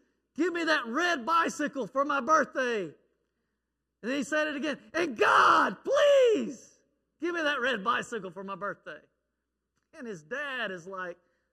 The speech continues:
"Son, God's not deaf. You don't have to scream." And he says, "But Grandma's sort of hard of hearing." He understood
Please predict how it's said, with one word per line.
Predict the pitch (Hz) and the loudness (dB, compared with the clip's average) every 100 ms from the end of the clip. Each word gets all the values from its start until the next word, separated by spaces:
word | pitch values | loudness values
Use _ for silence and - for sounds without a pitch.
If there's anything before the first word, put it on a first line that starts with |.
| _ | _
"Son, | - 311 311 262 175 - _ _ _ _ | -6 -2 -2 -4 -8 -12 _ _ _ _
God's | 330 311 277 | -8 -6 -4
not | 240 269 208 | -4 -6 -2
deaf. | 240 285 | -2 -2
You | 262 302 | -4 -8
don't | 277 | -4
have | 269 226 | -4 -6
to | 214 | -12
scream." | - 277 285 277 285 226 _ _ _ _ _ _ | -10 -8 -6 -8 -10 -14 _ _ _ _ _ _
And | 165 | -12
he | 175 | -10
says, | 208 185 151 _ _ _ - | -6 -6 -6 _ _ _ -14
"But | 160 | -10
Grandma's | 175 247 233 185 165 - _ | -8 -8 -8 -8 -10 -12 _
sort | 196 180 | -14 -12
of | 147 | -10
hard | 160 | -10
of | 135 | -10
hearing." | 170 139 _ _ _ _ _ _ _ _ _ _ _ _ _ _ _ _ _ _ _ _ _ _ _ _ _ _ _ _ _ _ _ _ _ _ _ _ _ _ _ _ _ _ - | -14 -18 _ _ _ _ _ _ _ _ _ _ _ _ _ _ _ _ _ _ _ _ _ _ _ _ _ _ _ _ _ _ _ _ _ _ _ _ _ _ _ _ _ _ -10
He | 214 | -6
understood | 208 170 - 202 190 175 156 | -6 -8 -6 -4 -2 -2 -4